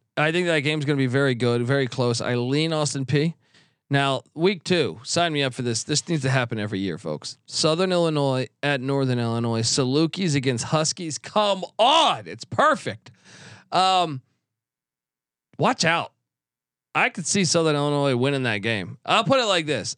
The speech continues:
I think, and man, the first three weeks are all brutal 'cause it's back-to-back away. They go to, uh, uh, semo the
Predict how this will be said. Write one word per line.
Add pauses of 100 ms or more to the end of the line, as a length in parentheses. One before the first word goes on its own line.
(100)
I
think,
and
man,
the
first
three
weeks
are
all
brutal (380)
'cause
it's
back-to-back
away.
They
go
to,
uh,
uh,
semo (400)
the